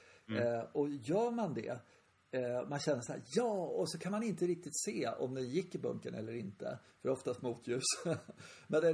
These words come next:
Speaker 2: liksom
Speaker 1: Mm.
Speaker 2: lite dold sådär om man slår. Så försvinner den bakom den, för då är det en sänka precis bakom den. Och så, så kan man se,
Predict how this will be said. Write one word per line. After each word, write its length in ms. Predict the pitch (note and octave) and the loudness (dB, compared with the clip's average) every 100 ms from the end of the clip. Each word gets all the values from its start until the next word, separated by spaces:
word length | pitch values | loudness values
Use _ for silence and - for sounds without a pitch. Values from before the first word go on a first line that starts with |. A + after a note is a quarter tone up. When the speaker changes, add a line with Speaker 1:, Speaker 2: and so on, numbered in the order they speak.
| D#3+ | 6
Speaker 2:
liksom 360 | E3 D#3+ C#3+ C#3+ | 4 2 2 0
Speaker 1:
Mm. 120 | C#3 | 0
Speaker 2:
lite 140 | - | 0
dold 320 | A2 G#2+ A2+ A#2 | -2 0 0 0
sådär 300 | A#2 G#2+ A#2 | 0 2 2
om 100 | A2+ | 0
man 120 | A2 | -2
slår. 260 | A2+ G#2 - - - | 0 -2 -4 -14 -14
Så 220 | - D#3+ D#3 - _ _ _ - | -2 -2 -2 -6 _ _ _ 2
försvinner 340 | F#3+ G3 F#3+ | 4 6 4
den 100 | F3+ | 4
bakom 300 | E3 D3+ D3 | 4 4 2
den, 100 | A#2 | -2
för 100 | A2 | 2
då 60 | C#3+ | 2
är 40 | |
det 40 | F#3+ | 4
en 240 | - A#3+ | 4 2
sänka 300 | D3 C3 E3+ | 2 -2 -4
precis 360 | F#3+ D#3+ B2 - | -2 -4 -4 0
bakom 320 | A#2 A2 - | -2 0 -2
den. 200 | - - | -2 -4
Och 160 | - C3+ | -6 -4
så, 100 | E3 | -4
så 140 | D#3+ | -4
kan 140 | A3+ G#3 | -4 -4
man 80 | G#3+ | -2
se, 200 | C#3 | 0